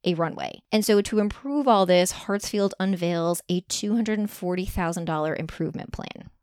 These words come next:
In March of nineteen twenty-nine, the deal closed and the city of Atlanta purchased Candler Field outright for ninety-four thousand five hundred dollars.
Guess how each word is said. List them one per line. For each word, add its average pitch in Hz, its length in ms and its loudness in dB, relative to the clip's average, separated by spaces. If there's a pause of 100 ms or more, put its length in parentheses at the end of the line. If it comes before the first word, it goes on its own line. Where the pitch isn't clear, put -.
(3000)
In 208 140 6
March 196 240 6
of 208 80 2
nineteen 202 300 2
twenty-nine, 202 600 4
the 214 80 6
deal 185 380 2
closed 180 600 4
and 180 140 0
the 175 60 2
city 180 220 2
of 185 60 2
Atlanta 175 360 0
purchased - 480 -4
Candler 247 340 4
Field 170 520 -2 (120)
outright 175 580 4
for - 240 -8
ninety-four 175 560 0
thousand 165 540 -2
five 147 200 -6
hundred 160 200 -8
dollars. - 420 -12